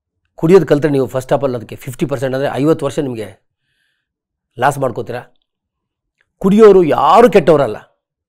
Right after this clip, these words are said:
ಆದ್ರೆ ಕುಡ್ತಾ ಅದು ಕೆಟ್ಟದ್ದು ಮಾಡ್ಬಿಡ್ತಾರೆ ಸ್ನೇಹಿತರೆ. ಕುಡಿಯೋದ್ರಿಂದ ನಿಮ್ಗೊಬ್ರಿಗೆ ಮಾತ್ರ ಮಜಾ, ಸ್ವರ್ಗ, ಆನಂದ. ಆದ್ರೆ ನಿಮ್ಮನ್ನ ನಂಬ್ಕೊಂಡಿರೋಂಥ ಅಪ್ಪ ಅಮ್ಮನಿಗಾಗ್ಬೋದು,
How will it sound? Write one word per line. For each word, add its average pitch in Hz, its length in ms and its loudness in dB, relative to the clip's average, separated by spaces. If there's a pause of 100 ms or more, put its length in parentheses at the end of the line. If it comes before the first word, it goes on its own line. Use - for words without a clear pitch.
(320)
ಆದ್ರೆ 127 340 -4
ಕುಡ್ತಾ 147 520 -2 (840)
ಅದು 123 140 -10
ಕೆಟ್ಟದ್ದು 135 260 -6
ಮಾಡ್ಬಿಡ್ತಾರೆ 120 360 -6
ಸ್ನೇಹಿತರೆ. 139 520 -14 (640)
ಕುಡಿಯೋದ್ರಿಂದ 190 540 4 (640)
ನಿಮ್ಗೊಬ್ರಿಗೆ 143 580 0
ಮಾತ್ರ 160 220 2
ಮಜಾ, 135 360 -2
ಸ್ವರ್ಗ, 127 360 -6 (1200)
ಆನಂದ. 139 320 0 (1200)
ಆದ್ರೆ 127 600 -6
ನಿಮ್ಮನ್ನ 123 240 -6
ನಂಬ್ಕೊಂಡಿರೋಂಥ 127 540 -4
ಅಪ್ಪ 104 320 -8
ಅಮ್ಮನಿಗಾಗ್ಬೋದು, 104 640 -8